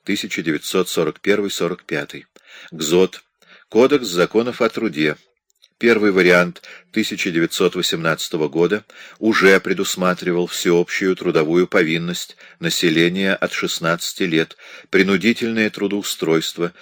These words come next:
обязательное выполнение норм. Комячейка, партячейка – коммунистическая ячейка, раннесоветский термин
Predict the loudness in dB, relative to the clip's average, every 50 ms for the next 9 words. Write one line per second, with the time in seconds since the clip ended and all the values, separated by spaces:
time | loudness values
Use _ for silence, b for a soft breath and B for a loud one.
0 | B B B B 0 2 2 0 4 4 2 2 2 -2 -6 -6 -4 -6 -2 -2
1 | -2 -2 0 -4 -4 -2 -4 -4 -4 -4 -4 -4 -6 -6 -6 -6 -6 -6 -8 -12
2 | _ _ _ _ _ _ _ _ _ _ _ _ -2 -2 0 0 2 0 0 0
3 | 2 4 4 4 4 4 2 -2 -4 -4 0 2 2 2 2 0 -4 -6 -6 -4
4 | -4 0 0 0 0 0 0 -2 -2 -2 B B B B B B B B B 0
5 | 0 0 0 -2 -4 -6 -8 -8 -8 -8 -8 -8 -8 -10 -10 -6 0 0 2 2
6 | 2 0 -2 -4 0 2 2 2 2 2 0 -2 -2 -2 _ _ B B B B
7 | B B B 4 4 4 4 2 -2 -4 -2 0 2 4 4 2 2 0 -4 -4
8 | -4 -4 -2 2 4 4 4 4 2 -2 -4